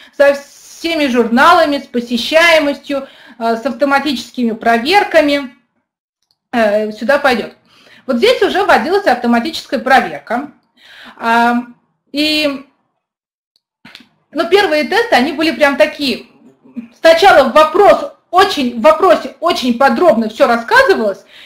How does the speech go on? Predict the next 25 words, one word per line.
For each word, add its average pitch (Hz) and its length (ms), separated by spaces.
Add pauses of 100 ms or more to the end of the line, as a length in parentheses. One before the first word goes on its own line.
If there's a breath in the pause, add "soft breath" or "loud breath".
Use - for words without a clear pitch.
(100)
а 240 100
потом 269 400
в 277 40
ответе 370 440
надо 302 300
было 285 220
выбрать. 226 480 (280 soft breath)
Но 254 80
и 294 200
если 320 280
ребёнок 285 440
даже 240 200
совсем 269 360
ничего 233 180
не 240 120
знал, 240 360
но 202 80
он 214 180
правильно 226 360
прочитал 180 460
вопрос, 359 320 (340 loud breath)
он 427 160
всё 285 140
выбирал 208 400
правильно. 220 380